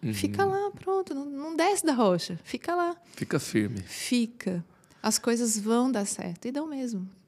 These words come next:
Speaker 1: Muito bom. E então, aí foi a conexão com, com o paizão?
Speaker 2: Foi.
Speaker 1: E, e aí, então, viajou, voltou?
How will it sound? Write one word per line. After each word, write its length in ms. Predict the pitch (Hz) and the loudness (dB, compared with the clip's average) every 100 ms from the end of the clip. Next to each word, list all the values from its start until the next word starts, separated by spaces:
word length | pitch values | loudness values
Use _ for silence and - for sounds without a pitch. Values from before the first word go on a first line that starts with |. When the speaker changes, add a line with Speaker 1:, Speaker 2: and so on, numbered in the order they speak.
| _ | _
Speaker 1:
Muito 300 | 131 98 - | -6 -6 -4
bom. 280 | 156 131 87 - - - - - | -2 -2 -2 -6 -18 -20 -6 4
E 300 | 127 127 127 | 6 6 4
então, 360 | 123 131 147 | 6 6 8
aí 200 | 160 131 | 8 6
foi 480 | 139 - 120 117 113 | 4 6 8 8 6
a 80 | 113 | 2
conexão 540 | - 110 101 - 101 | 0 0 2 2 2
com, 340 | 101 160 101 98 - | 0 -2 -2 -4 -6
com 80 | 107 | -4
o 40 | |
paizão? 580 | 117 107 92 104 120 214 - - _ - | 0 0 2 2 2 0 -8 -20 _ -20
Speaker 2:
Foi. 500 | - - 185 156 143 156 | -12 -2 0 0 -2 -2
Speaker 1:
E, 760 | 101 101 107 104 104 101 95 - | 2 4 6 6 6 4 2 2
e 180 | 104 110 | 6 8
aí, 180 | 107 | 8
então, 400 | 110 110 - 107 | 6 2 4 4
viajou, 580 | 104 117 110 98 131 156 | 6 6 8 8 6 6
voltou? 640 | 139 123 - 143 147 208 | 6 4 6 8 8 6